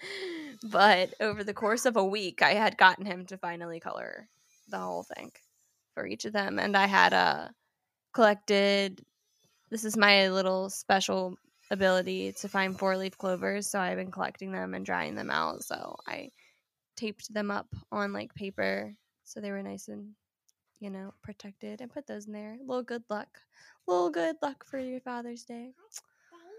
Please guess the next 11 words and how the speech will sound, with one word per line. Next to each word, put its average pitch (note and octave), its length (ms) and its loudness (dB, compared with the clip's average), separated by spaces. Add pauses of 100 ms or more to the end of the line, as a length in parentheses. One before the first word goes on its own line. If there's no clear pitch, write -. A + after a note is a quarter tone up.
(920)
And C#4+ 380 -2
we C#4+ 100 -2
sent C#4+ 240 -6
those D4+ 240 -4
out. - 220 -4 (760)
And D#4 540 0
that E4+ 220 -4
was E4+ 400 -4
pretty D#4+ 220 -8
much D#4+ 220 -6
that. - 240 -6